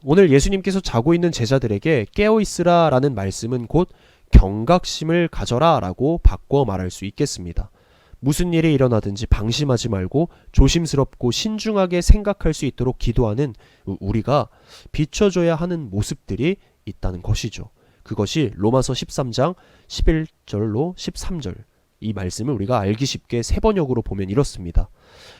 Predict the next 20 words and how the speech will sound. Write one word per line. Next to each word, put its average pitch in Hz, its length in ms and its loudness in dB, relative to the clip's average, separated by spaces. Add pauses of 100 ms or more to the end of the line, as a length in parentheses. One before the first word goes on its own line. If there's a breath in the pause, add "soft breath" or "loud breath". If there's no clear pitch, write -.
(100)
여러분은 170 380 8
지금이 175 320 2
어느 135 240 6
때인지 156 380 -2
압니다. 101 440 -2 (140)
잠에서 101 400 -4
깨어나야 113 680 0
할 160 220 -4
때가 107 300 -4
벌써 120 540 0
되었습니다. 95 720 2
지금은 110 480 -2 (420 loud breath)
우리가 131 220 6
처음 190 320 2
믿을 147 200 4
때보다 120 360 0
우리의 107 220 -2
구원이 117 520 -2
더 - 140 0
가까워졌습니다. 95 1080 -6